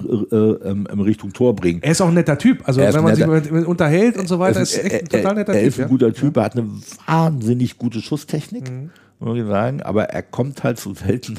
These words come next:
Speaker 1: dazu, das
Speaker 2: Zu
Speaker 1: zeigen
Speaker 2: zeigen.
Speaker 1: zu können,
Speaker 2: Ja.
Speaker 1: ne?
Speaker 2: Und das ist dann halt auch die Frage, und deswegen ist, finde ich das, also finde ich's bemerkenswert, äh, dass ein Luca Waldschmidt da jetzt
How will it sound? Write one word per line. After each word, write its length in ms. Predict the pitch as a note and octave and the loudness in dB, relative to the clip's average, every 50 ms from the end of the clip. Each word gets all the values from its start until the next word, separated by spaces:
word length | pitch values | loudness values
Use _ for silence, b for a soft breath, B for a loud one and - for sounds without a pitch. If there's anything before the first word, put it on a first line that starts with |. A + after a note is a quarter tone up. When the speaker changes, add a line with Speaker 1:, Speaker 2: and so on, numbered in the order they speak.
| - - | -12 -14
Speaker 1:
dazu, 520 | - - - - - A2 A#2 B2 A#2 - _ _ | -16 -16 -14 -10 -8 -4 -4 -4 -4 -6 _ _
das 380 | - A2+ G#2+ - - - - _ _ | -6 -6 -6 -6 -8 -16 -20 _ _
Speaker 2:
Zu 60 | - - | -4 0
Speaker 1:
zeigen 200 | A#2+ B2+ C#3+ B2+ | 2 2 4 2
Speaker 2:
zeigen. 160 | A#2 G#2+ G#2 | 2 0 -2
Speaker 1:
zu 140 | G2 F#2+ D#2+ | -4 -6 -4
können, 240 | - E2 D#2 D3+ | -4 -6 -4 -4
Speaker 2:
Ja. 80 | D#3 D#3 | -2 -2
Speaker 1:
ne? 100 | B2 D#3 G#3+ B B B B B | 0 -2 -2 B B B B B
Speaker 2:
Und 100 | C3+ C3+ | 0 0
das 140 | D#3+ F3+ G#3 | 2 2 2
ist 120 | G#3 - | 0 0
dann 120 | G3 F#3 F3+ | 0 0 0
halt 140 | F3+ D#3+ D3+ | 0 0 -2
auch 40 | C#3+ | -4
die 120 | - B2 | -6 -6
Frage, 480 | - - G#2 G#2+ C3+ F3 G3+ G3+ G3+ - | -6 -4 -4 -4 -2 -2 -2 -4 -4 -4
und 220 | D3+ D3+ C#3+ - C3+ | -6 -6 -4 -2 -2
deswegen 320 | C#3 C3+ - D#3+ D#3 D3 A#2+ | -2 0 0 -2 -2 -2 -4
ist, 120 | A#2+ - | -8 -10
finde 160 | - - C#3+ | -8 -8 -8
ich 60 | B2 - | -6 -4
das, 160 | B2+ - - A#2+ - | -6 -6 -8 -10 -10
also 140 | A2+ A#2 G#2 | -8 -8 -8
finde 140 | F#2+ - C3+ | -6 -6 -6
ich's 100 | A#2+ - | -6 -6
bemerkenswert, 800 | - G#2+ G#2+ C3 F3+ A3 G#3 F3 - - A2 B2 D#3 F3 - - | -6 -4 -2 -2 -2 -2 -4 -6 -4 -2 -2 -2 -2 -4 -6 -10
äh, 240 | - B2 B2+ B2 A#2+ | -6 -4 -2 -2 -2
dass 200 | A#2+ A#2+ - - | -2 -4 -6 -4
ein 40 | C3 | -4
Luca 240 | C#3 C3+ - A#2+ G#2+ | -4 -4 -4 -2 0
Waldschmidt 480 | A2+ D3 G#3+ - - - D3 C#3+ D3 | 0 -2 -2 -4 -4 -6 -6 -4 -2
da 60 | C3+ B2 | -2 -2
jetzt 460 | B2 B2+ B2 - - - - - | -2 -2 -4 -6 -8 -12 -12 -14